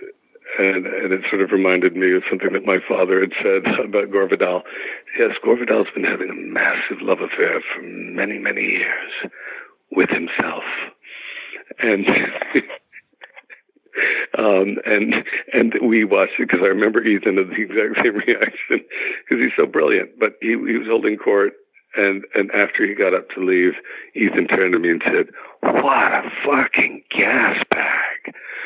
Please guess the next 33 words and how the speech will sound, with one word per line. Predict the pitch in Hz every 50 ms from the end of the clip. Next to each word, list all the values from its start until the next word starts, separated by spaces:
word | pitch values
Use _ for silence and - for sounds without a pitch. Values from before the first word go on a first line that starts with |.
| - - - - -
And, | - - 104 104 104 107 120
<laughs> | 131 - - - - - - - - - - - - - - - - 117 - _ - - - _
and | - - - - _ _ _ _ - - - - - - - -
I | - - - - 151 160 160 156 - 117 104 101 - - - 151 151 - -
said, | 139 120 117 117 - - - - - - - - -
"I | - - - -
know, | - - 139 131
but | - 107 95 - _ _ _ - - - - - - _ _ _ _ _ _ - - - - - - - -
so | - 170 143
brilliant, | - - - 139 170 185 160 151 - - - -
right? | 107 107 147 170 -
I | -
mean, | 120 110 -
how | - 131 143
great | - - - - - -
that | -
we | 104 104
got | 107 - -
to | -
go." | - - - -
"I | - 170
know, | 135 151 160 147 104 -
oh, | 156 165 131
I | 139 156
know, | 139 147 139 -
I | - - -
know, | 127 123 104
but | - 104 - -
what | - - 196 185
a | 165 - - -
fucking | - 139 - - - 101 95 -
gas | 110 123 160 185 185 - - - - - -
bag." | - 139 - - - - -